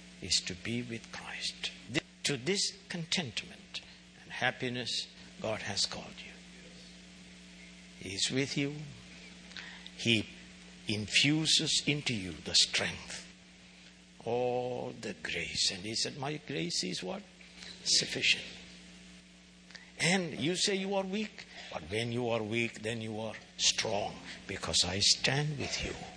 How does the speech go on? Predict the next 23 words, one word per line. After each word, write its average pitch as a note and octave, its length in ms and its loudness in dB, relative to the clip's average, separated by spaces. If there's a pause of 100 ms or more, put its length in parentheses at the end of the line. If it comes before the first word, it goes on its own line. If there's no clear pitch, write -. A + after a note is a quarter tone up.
(760)
and D#2+ 200 -8
makes - 360 6
you - 160 -2
strong. - 400 -2 (1900)
Heavenly B2 300 6
Father, C3 400 4 (520)
we B2+ 140 10
pray C3+ 340 8
that B2 260 8
you B2 100 4
help A#2+ 300 4
us F#2 200 0 (1200)
to B2+ 100 4
learn C#3+ 380 6
this D3+ 120 10 (120)
secret. B2 480 10 (1400)
Help D3+ 240 4
us D3 220 8
not C#3+ 160 6
to D3 80 4
depend C#3 420 4
on C3+ 160 6
situations. B2+ 760 10